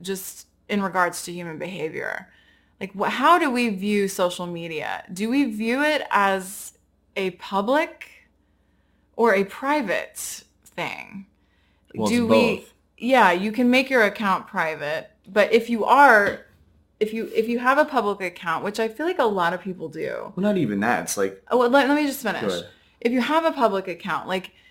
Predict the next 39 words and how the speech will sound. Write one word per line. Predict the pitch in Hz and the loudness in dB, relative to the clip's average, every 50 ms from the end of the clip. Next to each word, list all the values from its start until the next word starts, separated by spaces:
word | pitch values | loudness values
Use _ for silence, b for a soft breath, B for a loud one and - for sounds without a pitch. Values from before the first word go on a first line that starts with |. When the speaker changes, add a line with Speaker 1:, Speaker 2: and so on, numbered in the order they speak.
| b b b b b | b b b b b
Speaker 1:
how | - - - 262 277 277 277 - | -12 -4 4 8 10 10 10 10
are, | - 214 233 226 - - - - - | 10 8 8 6 4 0 -6 -12 -10
how | 214 - 262 269 269 269 | -6 2 6 8 8 8
public | 269 - 262 277 262 247 226 214 | 6 4 4 6 8 8 6 6
are | - - 202 | 6 4 4
you | 202 196 202 202 196 | 2 2 0 -2 -4
wanting | 175 185 190 190 196 196 190 - 196 185 175 165 160 156 139 - - _ _ | -2 0 2 2 2 2 -2 -6 -6 -8 -8 -8 -10 -12 -14 -16 -18 _ _
t-, | - - - - - - _ | -14 -14 -12 -12 -14 -16 _
your | - 185 208 202 190 185 147 | -4 0 2 4 4 4 4
activity | 147 160 - - - - 254 226 220 185 185 170 156 151 143 - _ - | 4 2 0 -4 -8 -8 -6 -4 -2 -2 -2 -4 -4 -6 -10 -12 _ -12
to | - - 180 | -10 -8 -8
be? | 170 208 233 202 - - - - 185 - _ _ _ _ _ _ _ _ _ _ _ _ _ _ _ | -6 -4 -4 -4 -4 -6 -10 -16 -18 -20 _ _ _ _ _ _ _ _ _ _ _ _ _ _ _
You | 202 214 | 0 4
know | 214 214 | 4 6
what | 214 214 208 | 4 4 4
I | 202 | 2
mean? | 202 196 202 208 | 0 0 -2 -2
Like, | 208 196 190 196 | -2 -2 -2 -2
does | 202 190 196 | -2 0 0
it | 202 190 170 | 0 -2 0
bother | 202 190 185 202 269 294 294 240 | 2 4 4 6 6 6 4 4
you | 202 185 175 175 | 2 2 0 0
that | 170 165 143 - | 0 0 -2 -2
your | 160 165 165 | -4 -4 -6
coworkers | 160 - - 202 185 170 170 165 175 160 156 165 160 | -6 -6 -4 -2 0 0 0 -2 -2 -4 -4 -4 -2
or | - 196 208 202 190 | 0 0 2 2 2
your | 185 170 180 170 156 151 - _ _ _ _ _ _ _ _ _ _ | 0 -2 -4 -6 -6 -8 -12 _ _ _ _ _ _ _ _ _ _
boyfriend | - 190 185 175 175 175 - 175 165 151 143 156 156 165 190 - | -4 -2 0 0 0 -2 -4 -4 -4 -2 -4 -6 -10 -14 -14 -10
can | - 233 180 180 | -8 -6 -6 -4
see | - - - - 196 180 170 | -6 -6 -4 -4 -4 -4 -4
what | 160 160 165 - - | -2 0 -2 -2 -2
you're | 104 170 170 | -4 -6 -8
doing | 160 165 175 156 147 139 143 143 | -8 -8 -8 -8 -8 -10 -12 -12
and | - - | -12 -10
liking? | 170 156 143 117 - - - - 73 - - | -8 -8 -8 -8 -10 -12 -12 -12 -10 -10 -10
'Cause | 208 240 233 214 - | -8 -6 -6 -6 -4
that's | - 285 392 453 440 - - | -4 -4 -2 -4 -4 -6 -4
just, | - 392 370 - 294 | -4 -4 -2 0 0
like, | 269 247 220 214 - b | 2 2 0 0 -4 b